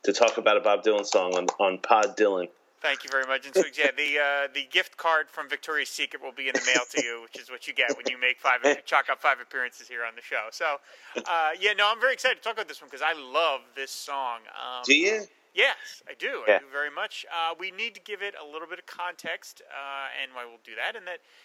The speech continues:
Speaker 2: uh, this is, like, as I said, this appeared on the nineteen eighty album Saved, which is the second of Bob's quote-unquote, uh, religious trilogy, if you wanna call it that. Uh,
Speaker 1: Yeah.
Speaker 2: he had gone on the road.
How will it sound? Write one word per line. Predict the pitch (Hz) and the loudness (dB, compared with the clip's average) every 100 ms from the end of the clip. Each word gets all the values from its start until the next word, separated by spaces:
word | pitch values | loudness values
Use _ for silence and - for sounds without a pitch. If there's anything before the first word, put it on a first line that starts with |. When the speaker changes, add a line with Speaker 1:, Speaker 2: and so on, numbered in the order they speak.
| _ _ | _ _
Speaker 2:
uh, | 170 | -10
this | 151 185 | -8 -12
is, | 214 175 | -10 -8
like, | 151 | -8
as | 147 | -8
I | |
said, | 139 135 127 | -12 -12 -14
this | - | -18
appeared | - 156 139 | -12 -10 -10
on | |
the | 135 | -6
nineteen | 135 139 160 | -6 -8 -10
eighty | 139 135 143 | -10 -10 -8
album | 120 127 131 127 127 | -8 -8 -10 -16 _
Saved, | - 156 143 143 135 | -12 -8 -6 -8 -12
which | 127 127 | -20 -20
is | 113 | -20
the | 123 117 | -20 -18
second | - 156 139 151 139 - | -10 -8 -8 -12 -14 -18
of | 127 - | -18 -8
Bob's | 117 120 123 | -6 -6 -8
quote-unquote, | - - 135 123 135 127 _ _ _ _ _ - | -20 -18 -20 -14 -12 -12 _ _ _ _ _ -14
uh, | 120 117 _ | -14 -14 _
religious | 139 139 151 139 131 | -16 -10 -8 -8 -10
trilogy, | - 151 123 117 120 127 | -10 -8 -8 -8 -8 -10
if | - | -12
you | 120 | -20
wanna | 110 | -20
call | 107 - 110 | -18 -14 -14
it | 107 | -10
that. | 113 127 - _ - _ _ | -6 -6 -6 _ -20 _ _
Uh, | - 127 | -6 -2
Speaker 1:
Yeah. | 190 | -2
Speaker 2:
he | 175 202 208 | -2 -6 -4
had | 170 156 | -4 -4
gone | 180 196 | -4 -2
on | 196 | -4
the | 180 | -4
road. | 160 165 175 170 | -2 -2 -2 -8